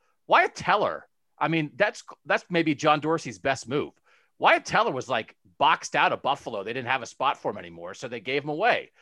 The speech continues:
Ronnie Harrison, it's like, he's a fifth, they got him for a fifth round pick. I think, yeah, those guys are, are guys who are playing at a really high level, but I think some of this is,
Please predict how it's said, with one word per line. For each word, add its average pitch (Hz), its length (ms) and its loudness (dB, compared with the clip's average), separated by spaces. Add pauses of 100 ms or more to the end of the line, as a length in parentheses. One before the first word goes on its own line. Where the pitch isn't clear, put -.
(320)
Ronnie 220 260 4
Harrison, 196 500 4
it's 135 120 -10
like, 175 120 -6
he's 214 120 -14
a - 40 -16
fifth, - 240 -2
they 208 120 -4
got 247 140 0
him 247 60 -8
for 247 100 -2
a - 40 0
fifth - 240 -8
round 220 200 2
pick. 262 340 0 (420)
I 175 80 2
think, - 300 -6
yeah, 220 260 6
those 220 300 6
guys 180 320 4
are, 143 220 2
are 147 120 4
guys 151 320 2
who 160 100 -2
are 127 80 2
playing 160 340 -2
at 131 60 0
a 120 40 -2
really 135 240 -2
high 123 180 2
level, 117 460 0 (400)
but 170 120 2
I 220 140 6
think 233 240 -4
some 220 320 2
of 143 140 4
this 135 340 0
is, 127 580 -2